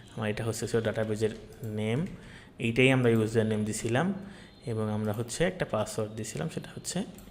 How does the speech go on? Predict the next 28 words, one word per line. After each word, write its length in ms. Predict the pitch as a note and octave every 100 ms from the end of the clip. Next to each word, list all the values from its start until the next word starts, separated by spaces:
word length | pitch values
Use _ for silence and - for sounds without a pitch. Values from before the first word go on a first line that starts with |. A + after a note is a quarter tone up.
| -
এটা। 220 | A#2 A2 - - - - - -
এটা 120 | - B2+
কিন্তু 160 | D3+
সব 160 | D#3+ E3
ডাটাবেসের 380 | C#3 D3 C#3 B2+
সাথে 460 | - - - -
যা 160 | A#2+ A#2+
যা 80 | B2+
সি-, 160 | -
দি-, 220 | C#3+ C3+ C3+
দিয়ে 200 | C#3+ C#3+
আমাদের 400 | - C3 B2+ -
করছিলাম 380 | C#3+ - D#3
ডাটাবেসটা, 440 | D3+ D#3+ D#3 - -
ওইগুলাই 380 | - F3 D#3+ D3
দেবে। 180 | A#2+ G#2+
এটা 100 | A#2
কিন্তু 180 | B2+ C3+
WordPress-এর 460 | B2 A#2+ C#3+ D3
না, 160 | C3+ G2+ - - - - - - - -
এটার 140 | C3
সাথে 200 | C3 D3
আমরা 140 | D#3+
WordPress-এর 400 | D3+ A#2+ - C#3
সাথে 220 | D3+ D#3 F#3
আমাদের 220 | B2 A#2+
ডাটাবেসটাকে 520 | A2 A2+ A2+ - -
আমরা 340 | C#3 A#2+ G#3+